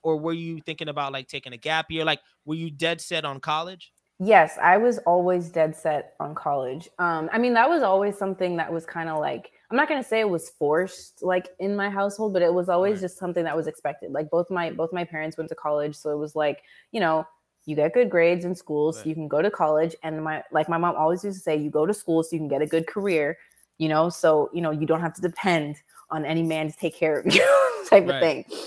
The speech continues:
Speaker 2: And so I
Speaker 1: Right.
Speaker 2: was like, "All right." And so, I mean, I worked really hard in school, um, always worked my hardest to get straight A's and to make sure that everything was good so I could get to a good school. And when I got to dual enrollment,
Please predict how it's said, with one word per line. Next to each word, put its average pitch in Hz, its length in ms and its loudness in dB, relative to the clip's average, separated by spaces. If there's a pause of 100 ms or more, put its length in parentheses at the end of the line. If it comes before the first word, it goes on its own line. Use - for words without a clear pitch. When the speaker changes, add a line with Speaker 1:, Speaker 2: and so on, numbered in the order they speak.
(160)
Speaker 2:
And 196 140 -2
so 202 100 2
I 196 40 6
Speaker 1:
Right. - 0 -
Speaker 2:
was 185 220 0
like, 165 200 2 (720)
"All 185 140 6
right." 214 280 4 (360)
And 226 120 4
so, 185 560 2 (540)
I 180 100 6
mean, 190 420 2 (260)
I 170 140 6
worked 170 300 2
really 160 360 0
hard 165 260 -2
in 160 140 -8
school, 156 640 -2
um, 147 500 -6 (300)
always 160 560 2 (300)
worked 160 360 0 (220)
my 160 160 -4
hardest 156 400 -2
to 165 80 -6
get 156 200 -4
straight 151 280 -2
A's 190 420 2
and 156 380 -4
to 170 100 -10
make 156 160 -6
sure 160 280 -2
that 151 260 0 (200)
everything 170 340 0
was 160 120 -6
good 165 180 2
so - 140 -8
I 143 80 -2
could 160 160 -6
get 165 220 2
to 190 100 -4
a 180 40 -2
good 160 180 0
school. 151 360 -2
And 156 160 -4
when 156 120 -2
I 151 100 -2
got 202 220 2
to 226 60 -10
dual 196 180 -2
enrollment, 156 460 -4